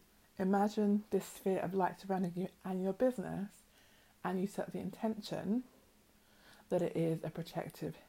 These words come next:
shield, it's a protective force field, that it lets no negativity, no mean comments, no haters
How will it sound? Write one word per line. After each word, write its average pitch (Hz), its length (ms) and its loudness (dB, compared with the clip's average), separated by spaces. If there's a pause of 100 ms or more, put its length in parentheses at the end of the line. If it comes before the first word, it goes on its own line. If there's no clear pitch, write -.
(100)
shield, 156 380 -4
it's - 120 -10
a 170 40 -8
protective 165 560 -6 (220)
force 165 220 -4
field, - 360 -6 (720)
that 175 260 0
it 170 140 0
lets - 280 -2
no 175 100 -2
negativity, 208 1120 2 (580)
no 170 100 -4
mean 160 240 -2
comments, 233 840 6
no 170 100 0
haters 175 760 0